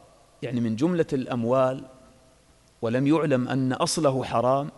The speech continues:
فلا يكون في نفسه حراما. وهذا يؤخذ من ماذا؟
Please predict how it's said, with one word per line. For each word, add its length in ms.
فلا 380
يكون 420
في 280
نفسه 520
حراما. 520
وهذا 220
يؤخذ 320
من 220
ماذا؟ 400